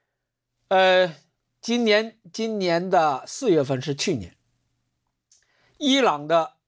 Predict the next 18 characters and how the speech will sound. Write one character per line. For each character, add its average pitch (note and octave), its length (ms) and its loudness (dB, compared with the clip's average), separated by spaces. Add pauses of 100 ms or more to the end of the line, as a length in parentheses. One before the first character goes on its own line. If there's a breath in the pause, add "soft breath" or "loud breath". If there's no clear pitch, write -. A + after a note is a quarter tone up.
(540)
特-， - 340 -4
伊 C4 300 0
朗 D3 240 -2
的 E3+ 120 0
军 A#3+ 320 -4
事 G#3 140 -6
的 F3+ 140 2
最 F#3 200 0
高 A3+ 200 2
领 C#3+ 200 -6
袖 G3+ 280 -4 (1120)
在 G#3 160 2
伊 A3 100 -2
拉 A#3+ 160 2
克 A3 200 0
被 A3 160 0
炸 G#3+ 220 -2
死， - 260 -20